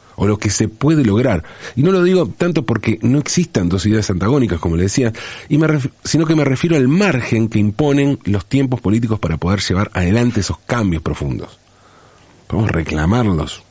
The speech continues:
desde el discurso. Pero ¿qué sucede en la realidad? Y, y no es un problema de ideas antagónicas. Hablo de lo mucho que se mueve el capital simbólico en relación a los movimientos lentos y cortos que permite la realidad.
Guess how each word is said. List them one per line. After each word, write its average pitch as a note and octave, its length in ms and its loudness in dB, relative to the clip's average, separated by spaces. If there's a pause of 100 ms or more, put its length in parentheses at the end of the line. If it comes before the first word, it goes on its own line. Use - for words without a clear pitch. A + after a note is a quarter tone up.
(1200)
desde F2 220 0
el D2+ 80 0
discurso. - 580 -2 (1700)
Pero E2+ 120 0
¿qué C3+ 120 0
sucede A2 320 0
en F2 100 2
la D#2+ 80 0
realidad? D2+ 360 0
Y, - 220 0
y C#3+ 160 0
no E3+ 140 2
es G3+ 160 -2
un F3+ 80 0
problema B2+ 380 2
de A2 100 2
ideas G#2+ 320 0
antagónicas. D#2+ 720 -2 (2500)
Hablo D3 260 2
de B2+ 80 4
lo B2+ 100 4
mucho F3 480 2
que A2+ 120 -2
se A2+ 100 0
mueve D3 260 4
el B2 100 0
capital G#2+ 440 0
simbólico C3+ 680 2
en A2 120 2
relación A#2 540 0
a G2 60 -2
los G#2 100 0
movimientos A#2 680 2
lentos B2 560 0
y - 80 -4
cortos - 380 0
que E2 140 -2
permite F2 340 0
la D#2 100 0
realidad. D#2 460 -4